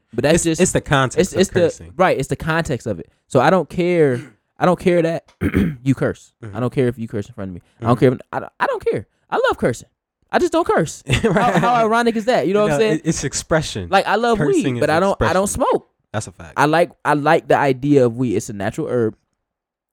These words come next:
Speaker 1: but it's just been weaponized
Speaker 2: Yeah.
Speaker 1: through, um, I don't even say weaponized, but it's, it's, it's trying to be controlled
Speaker 2: No.
Speaker 1: by
Speaker 2: It,
Speaker 1: America.
Speaker 2: you could, you could say it, it's, it, it's a weapon because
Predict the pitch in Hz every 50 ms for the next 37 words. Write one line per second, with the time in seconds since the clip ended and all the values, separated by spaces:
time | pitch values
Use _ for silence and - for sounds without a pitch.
0 | _ _ _ - - - 113 - - _ _ - 123 123 120 120 123 123 117 123
1 | 120 117 113 107 123 139 147 - 120 107 98 92 92 87 82 82 90 - - _
2 | _ _ _ _ - - _ 78 78 - - 65 55 - - - 131 127 123 117
3 | 113 87 - - 113 117 113 107 101 101 101 - _ _ _ _ _ _ _ _
4 | _ _ _ _ _ _ _ _ - 160 190 170 143 127 120 - 117 101 95 110
5 | - - 92 82 82 87 107 120 139 139 135 123 123 - - 127 127 - _ -
6 | 123 139 143 - - _ _ _ - - 220 208 202 190 160 165 143 156 139 -
7 | - - 147 139 139 131 123 113 120 113 110 120 117 113 110 110 110 76 82 101
8 | 107 117 120 117 107 113 117 156 - - 165 - - 156 170 180 - - - 135
9 | 127 120 117 - 107 113 113 - 110 113 - - - _ - 107 - _ - -
10 | - 165 131 123 113 - - 113 113 110 113 - - 117 110 104 104 95